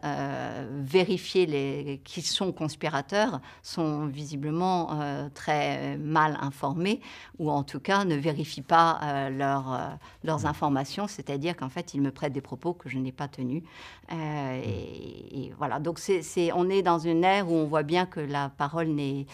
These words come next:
Speaker 1: n'est plus autorisée. Et il y a un exemple assez flagrant, euh, d'un compte, euh, tweet, euh, qui vient d'être suspendu.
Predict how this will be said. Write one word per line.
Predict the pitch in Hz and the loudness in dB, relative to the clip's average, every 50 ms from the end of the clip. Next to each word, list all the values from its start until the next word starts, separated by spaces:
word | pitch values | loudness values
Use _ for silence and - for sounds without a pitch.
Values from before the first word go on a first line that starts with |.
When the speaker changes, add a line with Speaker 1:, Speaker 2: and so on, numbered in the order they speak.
| - - - - - - - | -16 -18 -18 -20 -20 -10 -4
Speaker 1:
n'est | - 151 143 | -4 -2 -2
plus | 147 - - 170 170 170 170 160 151 147 - | -4 -6 -4 -2 0 2 2 0 0 -2 -2
autorisée. | - 165 156 165 175 151 139 135 127 139 156 - - _ _ - - - - - - - - - | -2 -4 -2 -2 -2 -2 -2 -2 -2 -4 -4 -6 -10 _ _ -20 -20 -20 -20 -20 -20 -20 -14 -8
Et | - 156 151 151 156 156 156 156 156 151 | -4 -2 0 0 0 0 0 0 0 -2
il | 151 | -2
y | 147 160 | 0 2
a | 156 | 2
un | 156 156 165 | 4 4 4
exemple | 165 160 156 196 202 202 - | 2 2 2 -2 -2 -2 -2
assez | 156 151 - - 160 156 151 147 147 143 143 143 143 139 - - | -4 -4 -2 -2 -2 0 0 -2 -2 -2 -4 -4 -6 -8 -10 -14
flagrant, | - - - 160 151 139 147 165 185 - - - _ _ - - - - - _ - | -18 -4 -2 -2 -2 0 -2 -2 -4 -4 -6 -14 _ _ -20 -20 -20 -20 -20 _ -6
euh, | - 156 156 | -4 -4 -2
d'un | 151 139 160 156 | -2 0 0 -2
compte, | 156 160 - 180 185 185 180 - - - | -2 -2 -2 0 0 0 -2 -4 -8 -6
euh, | 170 156 151 151 147 143 143 | -4 -4 -2 -2 -4 -4 -6
tweet, | 139 - - - 190 220 214 - - | -6 -8 -4 -4 -4 -4 -4 -6 -6
euh, | 156 143 143 143 143 143 | -6 -4 -4 -4 -4 -6
qui | 135 - - 147 139 139 | -8 -10 -8 -8 -6 -6
vient | 143 139 165 160 | -2 0 2 2
d'être | 160 165 160 160 | 2 2 0 -2
suspendu. | - - 147 - - 151 147 143 131 160 190 | -6 -8 -8 -6 -4 -2 -2 -2 -2 -4 -6